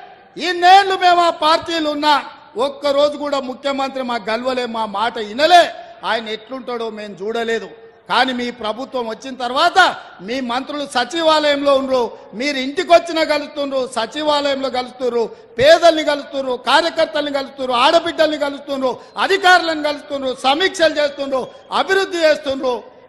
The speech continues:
"ఐదేళ్లు మీ ప్రభుత్వాన్ని కాపాడే బాధ్యత మాది" అని బీఆర్ఎస్ ఎమ్మెల్యేలు వచ్చి అందరు నాకు కలిసి చెప్పిపోతుర్రు.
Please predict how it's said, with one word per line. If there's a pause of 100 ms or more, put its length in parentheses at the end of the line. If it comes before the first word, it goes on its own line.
(140)
"ఐదేళ్లు
మీ
ప్రభుత్వాన్ని
కాపాడే (120)
బాధ్యత
మాది"
అని (320)
బీఆర్ఎస్
ఎమ్మెల్యేలు
వచ్చి
అందరు
నాకు
కలిసి
చెప్పిపోతుర్రు.